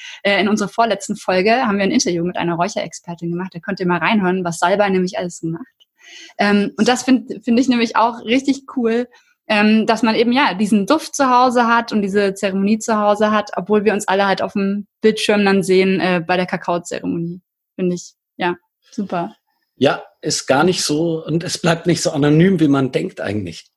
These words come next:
Speaker 2: <clears throat> Also man, man ist ja in seinem, äh, vertrauten Raum und lädt ein Stück weit,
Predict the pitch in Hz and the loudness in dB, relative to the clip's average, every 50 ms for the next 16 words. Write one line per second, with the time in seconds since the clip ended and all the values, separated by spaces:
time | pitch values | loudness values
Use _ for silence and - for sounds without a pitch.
0 | _ _ _ _ - 208 170 147 135 117 107 110 104 127 123 117 123 120 120 120 | _ _ _ _ 2 4 4 4 2 0 -4 -4 0 2 2 4 4 2 2 0
1 | 82 80 95 120 120 - - 127 - 151 127 131 120 127 127 117 120 120 120 120 | -4 -6 -4 -4 -4 -2 -4 -4 -2 0 2 2 2 2 2 2 2 2 2 0
2 | 127 - - 110 - - - - - 123 123 131 - 127 113 101 107 113 135 147 | 0 -2 -6 -8 -6 -6 -6 -4 0 0 0 0 0 -2 0 2 2 2 2 0
3 | 139 - 123 123 113 110 _ - 98 95 101 104 117 131 - - 127 127 - - | 0 0 0 0 0 -2 _ -2 0 2 2 2 2 0 0 -2 -2 -2 0 0
4 | - - - 135 - 151 143 135 131 131 127 - | -2 -2 -4 -4 -2 0 0 2 2 0 -2 -4